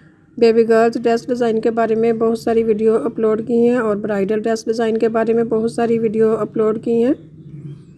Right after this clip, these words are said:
कटिंग एंड स्टिचिंग के बारे में बहुत सारी वीडियो अपलोड की हैं। हैंड एम्ब्रॉयडरी के बारे में बहुत सारी वीडियो अपलोड की हैं और डिफरेंट तरीके बताए हैं।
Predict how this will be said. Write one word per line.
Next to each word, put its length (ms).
कटिंग 300
एंड 220
स्टिचिंग 380
के 100
बारे 240
में 240
बहुत 220
सारी 200
वीडियो 340
अपलोड 420
की 180
हैं। 200
हैंड 200
एम्ब्रॉयडरी 380
के 120
बारे 240
में 160
बहुत 220
सारी 180
वीडियो 420
अपलोड 440
की 180
हैं 200
और 260
डिफरेंट 400
तरीके 300
बताए 360
हैं। 160